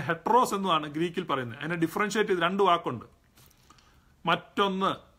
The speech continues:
ആം, another. ഇംഗ്ലീഷിൽ ഒരു വാക്കേ ഉള്ളൂ, another. മലയാളത്തിൽ നമ്മൾ മറ്റൊന്ന്,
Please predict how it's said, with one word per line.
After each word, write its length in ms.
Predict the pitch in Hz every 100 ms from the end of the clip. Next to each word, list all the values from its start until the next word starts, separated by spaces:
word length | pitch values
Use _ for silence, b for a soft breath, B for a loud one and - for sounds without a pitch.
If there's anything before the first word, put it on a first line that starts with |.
| 190 185 175
ആം, 480 | 165 160 156 151 147 - _ _ - 151 165
another. 300 | 175 190 151 - _ 165
ഇംഗ്ലീഷിൽ 340 | 190 240 247 214
ഒരു 60 | 208
വാക്കേ 220 | 196 190 175
ഉള്ളൂ, 120 | 151 151
another. 240 | 165 151 - - 156
മലയാളത്തിൽ 360 | 175 208 220
നമ്മൾ 140 | 233 226 214
മറ്റൊന്ന്, 380 | - 220 196